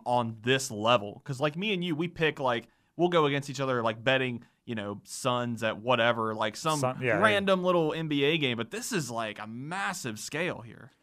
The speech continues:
Speaker 2: And, and L S U is favored by less than a touchdown. Um, with that being said, I'm taking Clemson. I'm, I'm
Speaker 1: I'm
Speaker 2: taking,
Speaker 1: glad we
Speaker 2: I'm,
Speaker 1: see the same things
Speaker 2: I'm,
Speaker 1: on the same
Speaker 2: I'm
Speaker 1: side
Speaker 2: taking
Speaker 1: here.
Speaker 2: Clemson.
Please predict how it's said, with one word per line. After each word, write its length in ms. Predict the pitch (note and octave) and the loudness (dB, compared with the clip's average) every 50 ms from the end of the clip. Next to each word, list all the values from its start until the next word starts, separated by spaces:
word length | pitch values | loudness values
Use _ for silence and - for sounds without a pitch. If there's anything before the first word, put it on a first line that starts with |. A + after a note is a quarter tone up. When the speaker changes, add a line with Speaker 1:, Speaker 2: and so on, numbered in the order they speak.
| _ _ _ _ _ _ | _ _ _ _ _ _
Speaker 2:
And, 280 | - D3 D3+ C#3+ C#3+ E3+ | 6 6 6 6 4 2
and 460 | D#3 C#3+ D3 C#3 C#3 C3+ B2 A#2+ C3+ - - | 2 2 2 2 2 -2 -4 -6 -10 -2 2
L 140 | C#3+ D#3 F3+ | 4 6 6
S 160 | F#3 F3+ - | 6 6 6
U 140 | F#3 F#3 F#3 | 4 4 4
is 180 | E3 E3+ D#3+ | 2 0 0
favored 380 | - - D#3+ D#3+ D#3 D3 D3+ C#3+ | 2 2 4 4 4 4 4 6
by 140 | C#3+ C3+ B2+ | 6 6 6
less 260 | A#2+ B2+ C3+ C3+ - | 6 4 2 2 0
than 140 | - C3+ C3 | -4 -6 -4
a 40 | |
touchdown. 540 | B2 - A#2 G#2+ G2+ - G#2 G2+ G#2 G#2 G2 - _ _ _ _ _ - | -2 -2 -2 -2 -2 -4 -6 -6 -6 -6 -8 -10 _ _ _ _ _ 0
Um, 500 | A2+ A2+ A#2 A2+ A2+ A2 G#2+ G#2 G#2+ - _ _ _ _ _ _ _ _ _ _ _ _ _ _ _ _ _ _ _ _ | 2 4 4 4 2 0 -4 -8 -10 -14 _ _ _ _ _ _ _ _ _ _ _ _ _ _ _ _ _ _ _ _
with 220 | - G#2+ A#2 A#2 | -8 -6 -4 -2
that 180 | - A#2 G#2 - | -2 -2 -2 -2
being 180 | B2+ A#2+ A#2 A2+ | -2 -2 -2 0
said, 200 | - C#3+ C#3+ C3 | 2 2 2 2
I'm 120 | B2 A2 | 0 -2
taking 280 | - A#2+ B2 - A2+ G#2 | -4 -6 -6 -6 -8 -8
Clemson. 320 | - A#2 A#2+ G2+ - - - _ _ _ _ _ _ _ _ _ _ _ _ _ _ _ _ _ _ _ _ _ _ _ _ _ _ _ - | -6 -6 -8 -8 -10 -16 -20 _ _ _ _ _ _ _ _ _ _ _ _ _ _ _ _ _ _ _ _ _ _ _ _ _ _ _ 2
I'm, 200 | A#2+ B2 C3+ C3+ | 2 4 4 2
I'm 80 | B2 | 0
Speaker 1:
I'm 80 | B2 C3 | -2 0
Speaker 2:
taking, 180 | - C#3+ C#3+ D#3 | 4 4 6 8
Speaker 1:
glad 180 | F3 F3+ F3 | 8 6 6
we 100 | F#3 F3+ | 4 2
Speaker 2:
I'm, 80 | F3 C#3 | 2 2
Speaker 1:
see 80 | E3 | 0
the 100 | F#3 E3+ | 0 -2
same 320 | D#3+ - F#3 E3+ E3 B2 C3+ | -2 -2 -4 -4 -6 -8 -10
things 180 | - - D3+ | -6 -2 0
Speaker 2:
I'm, 80 | C#3 - | 0 0
Speaker 1:
on 40 | C#3+ | 0
the 80 | C#3 | -4
same 180 | B2+ - D3+ C3+ | -6 -4 -2 0
Speaker 2:
I'm 80 | C3+ C3+ | 0 0
Speaker 1:
side 120 | C3+ C3 | 2 2
Speaker 2:
taking 300 | A#2 D3+ D#3+ - E3 E3 | 4 4 4 2 0 -2
Speaker 1:
here. 40 | C#3+ | -2
Speaker 2:
Clemson. 540 | - - D#3 D#3+ D#3+ - - D#3 C#3 C3+ | 0 2 2 2 2 0 -2 -4 -4 -4